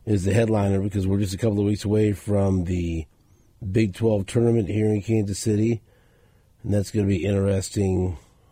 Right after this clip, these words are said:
uh, for a number of reasons. Oh, by the way, my phone started working at around eleven fifteen yesterday when I was, uh, getting my eyes checked out. I got, uh,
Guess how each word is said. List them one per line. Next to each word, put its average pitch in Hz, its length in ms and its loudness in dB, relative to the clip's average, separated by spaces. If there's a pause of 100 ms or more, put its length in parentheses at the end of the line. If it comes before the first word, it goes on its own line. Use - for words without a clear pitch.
uh, 87 300 -4
for 87 200 -8
a 92 40 -2
number 98 340 0
of 80 80 -4
reasons. 85 520 -6 (320)
Oh, 113 80 0
by 123 140 4
the 120 100 4
way, 113 180 4 (220)
my 110 140 2
phone 120 300 2
started 107 280 2
working 95 580 2 (480)
at 107 100 -2
around 98 720 -2
eleven 104 420 0
fifteen 98 400 -2
yesterday 87 640 -4 (600)
when 98 180 0
I 92 140 0
was, 90 360 -2
uh, 90 380 0
getting 98 240 2
my 82 180 0
eyes 95 260 -4
checked - 340 -10
out. - 220 -12 (680)
I 85 220 -8 (600)
got, 92 300 -8
uh, 85 260 -4